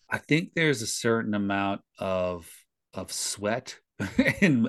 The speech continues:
and blood and tears that probably all go into this, right? So, you know, you talk about maybe where you're coming from as a filmmaker yourself, not necessarily being predominantly a documentarian.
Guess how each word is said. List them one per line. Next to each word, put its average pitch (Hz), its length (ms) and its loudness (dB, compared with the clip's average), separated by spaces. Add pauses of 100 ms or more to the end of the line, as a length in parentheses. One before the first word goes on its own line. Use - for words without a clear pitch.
and 104 160 -2
blood 104 320 6
and 98 220 2
tears 110 320 2
that 107 120 0
probably 101 240 2
all 101 220 0
go 98 220 -4
into 117 240 2
this, 90 340 -8 (540)
right? 113 320 2 (140)
So, 151 580 2 (320)
you 156 80 4
know, 165 60 6
you 185 140 4
talk 170 300 0
about 151 340 2
maybe 123 300 2
where 107 240 0
you're 113 160 4
coming 92 320 -6
from 90 300 -4
as 95 160 -4
a - 40 -14
filmmaker 92 440 -6
yourself, 82 640 -6 (340)
not 110 300 4
necessarily 95 560 -2
being 90 320 -4
predominantly 90 640 -6
a 82 40 -8
documentarian. 87 1160 -2